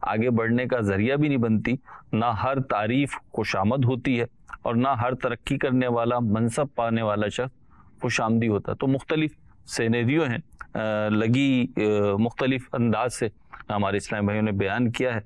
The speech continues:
اللہ پاک ہمیں اچھی باتیں سیکھنے کی توفیق عطا فرمائے۔ میں آپ کو یہاں پہ یہ بھی مشورہ دوں گا، کیونکہ ہم pictures کی بات کرتے ہیں، دیکھنے کی بات کرتے ہیں، سیکھنے کی بات کرتے ہیں، تو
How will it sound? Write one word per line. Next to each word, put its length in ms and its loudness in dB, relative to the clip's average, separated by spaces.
اللہ 260 -2
پاک 280 -2
ہمیں 140 0
اچھی 340 -2
باتیں 320 -2
سیکھنے 460 -2
کی 120 2
توفیق 460 -4
عطا 220 -2
فرمائے۔ 420 -2
میں 100 0
آپ 120 -2
کو 120 0
یہاں 140 0
پہ 120 0
یہ 140 2
بھی 80 4
مشورہ 440 0
دوں 180 2
گا، 60 2
کیونکہ 280 0
ہم 120 0
pictures 460 -2
کی 80 -2
بات 260 0
کرتے 320 -4
ہیں، 120 0
دیکھنے 480 0
کی 120 -4
بات 220 0
کرتے 360 -6
ہیں، 80 -2
سیکھنے 480 0
کی 120 0
بات 220 0
کرتے 380 -4
ہیں، 100 0
تو 300 -2